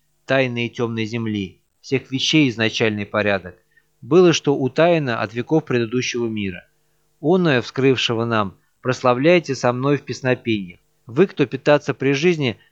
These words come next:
божественным нектаром рады. Ньютона славьте, ковчег нам открывшего истины скрытой. Ньютона, музом Парнаса любезного,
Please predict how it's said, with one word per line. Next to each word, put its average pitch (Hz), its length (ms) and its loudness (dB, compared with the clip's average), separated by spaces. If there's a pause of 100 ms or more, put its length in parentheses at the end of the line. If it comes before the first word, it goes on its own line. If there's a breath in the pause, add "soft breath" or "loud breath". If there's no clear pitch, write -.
божественным 151 840 0
нектаром 120 480 0
рады. 101 360 -2 (540)
Ньютона 151 480 2
славьте, 139 640 0 (180)
ковчег 147 480 0
нам 139 220 0
открывшего 127 500 0
истины 120 520 -6
скрытой. - 580 -6 (480)
Ньютона, 127 640 2 (200)
музом 143 360 0
Парнаса 147 500 2
любезного, 113 760 -2